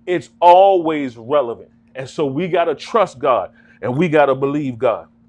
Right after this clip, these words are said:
The book of Hebrews chapter four, verse twelve, in the New Living Translation, it reads it like this. It says, "For the word of God is alive and powerful.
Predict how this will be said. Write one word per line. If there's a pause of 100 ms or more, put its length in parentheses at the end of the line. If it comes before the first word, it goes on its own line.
(420)
The
book
of
Hebrews
chapter
four,
verse
twelve, (480)
in
the
New
Living
Translation, (480)
it
reads
it
like
this. (420)
It
says,
"For
the
word
of
God
is
alive (840)
and
powerful.